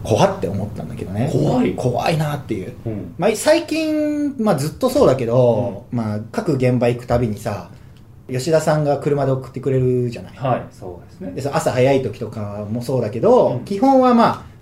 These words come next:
Speaker 1: 家の動線的にもさ、
Speaker 2: うん。
Speaker 1: まあ、俺を拾って、高岸を拾うって順番になるわけよ。
Speaker 2: うん。
Speaker 1: で、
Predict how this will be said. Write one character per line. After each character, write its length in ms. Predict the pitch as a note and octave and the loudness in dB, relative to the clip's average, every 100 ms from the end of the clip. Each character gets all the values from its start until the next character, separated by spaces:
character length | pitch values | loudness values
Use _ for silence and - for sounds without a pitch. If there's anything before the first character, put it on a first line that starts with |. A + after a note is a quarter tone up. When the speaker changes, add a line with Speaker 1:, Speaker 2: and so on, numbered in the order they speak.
| - - - E3 | -20 -20 -10 2
Speaker 1:
家 220 | G3+ A3+ | 4 6
の 260 | A3+ - - - - - C3 | 4 -2 -14 -20 -20 -18 0
動 280 | F3 G#3+ | 4 6
線 260 | G3+ G#3 G3+ | 6 2 0
的 160 | F3+ F#3+ | -6 -4
に 140 | F3+ | -4
も 160 | A#2+ - | -4 -8
さ、 180 | D#2+ - | -16 -14
Speaker 2:
う 40 | C#3 | -10
ん。 180 | A#2+ - - - | -10 -14 -18 -12
Speaker 1:
ま 80 | D#3 | -4
あ、 40 | |
俺 220 | E3+ A#3 | 4 6
を 140 | B3 A#3+ | 6 4
拾 200 | G#3+ G#3+ | 4 2
っ 60 | |
て、 360 | G#3 - G3 F#3+ | 2 -2 -2 0
高 260 | F3 F#3+ | -2 0
岸 180 | D3+ - | 0 -4
を 80 | G#2+ | -6
拾 120 | A#2 | -6
う 80 | G#2+ | -8
っ 20 | |
て 100 | - | -10
順 240 | G#2 G2+ F#2+ | -12 -12 -10
番 160 | F#2+ | -12
に 80 | F#2+ | -12
な 120 | F2+ | -14
る 80 | F2 | -16
わ 60 | - | -16
け 80 | - | -10
よ。 60 | D3+ | -2
Speaker 2:
う 40 | |
ん。 200 | B2 - - - - - - - - - | -2 -4 -12 -18 -20 -20 -20 -20 -20 -2
Speaker 1:
で、 320 | G3 F3 - | 2 2 0